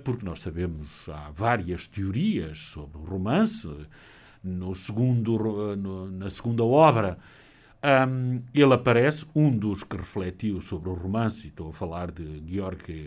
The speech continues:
Lukács, mas também, eh, Thomas Mann deixou ideia sobre o assunto, mais recentemente até o famoso Milan Kundera também deixou, eh,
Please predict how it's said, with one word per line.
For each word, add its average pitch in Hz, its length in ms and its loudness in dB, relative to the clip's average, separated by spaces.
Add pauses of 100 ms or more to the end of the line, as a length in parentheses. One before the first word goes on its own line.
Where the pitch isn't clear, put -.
(120)
Lukács, 151 680 -4 (640)
mas 269 120 2
também, 135 560 4
eh, 101 460 -4
Thomas 113 360 4
Mann 110 400 0
deixou 90 520 -4
ideia 127 460 4
sobre 85 320 -6
o 90 80 -4
assunto, - 380 -6
mais 117 180 0
recentemente 104 720 -6 (880)
até 120 320 4
o 110 100 6
famoso 110 760 2
Milan 113 500 2
Kundera 113 580 4
também 95 440 -4
deixou, 85 720 -2
eh, 76 100 -14